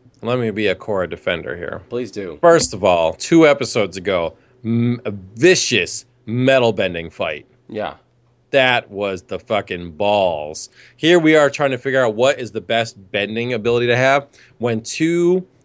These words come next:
Speaker 1: metal benders at the top of their game go at it, that was awesome.
Speaker 2: Mm-hmm.
Speaker 1: I mean, she just, like, real quickly, like, shrugs her shoulders and metal from the train goes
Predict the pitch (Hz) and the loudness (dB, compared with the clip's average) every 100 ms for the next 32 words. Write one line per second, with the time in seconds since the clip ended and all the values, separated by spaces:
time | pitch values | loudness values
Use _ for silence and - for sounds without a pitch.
0 | - 123 131 113 107 101 98 104 95 101 | -4 0 2 2 2 0 -4 -6 -10 -4
1 | 120 117 117 104 107 107 98 98 92 98 | -4 0 0 2 2 0 -2 0 2 2
2 | 113 127 - _ _ _ - 113 87 78 | 4 2 0 _ _ _ 0 0 0 -6
3 | _ - 120 92 - 76 71 _ - 117 | _ 0 0 0 -4 -12 -16 _ -14 -12
4 | 127 123 120 _ _ _ _ 107 135 135 | -12 -14 -18 _ _ _ _ -2 2 2
5 | 120 - _ - 196 208 185 117 127 165 | 0 -4 _ -4 0 4 4 2 2 2
6 | - 175 165 127 110 98 - _ - - | 4 0 2 0 0 -2 -6 _ -6 0
7 | 165 147 135 139 139 160 165 - - 123 | 2 0 0 2 2 2 -2 -8 -6 -4
8 | 131 131 151 151 127 127 113 - 151 151 | 0 4 2 2 -6 -6 -6 -4 0 0
9 | 123 | 0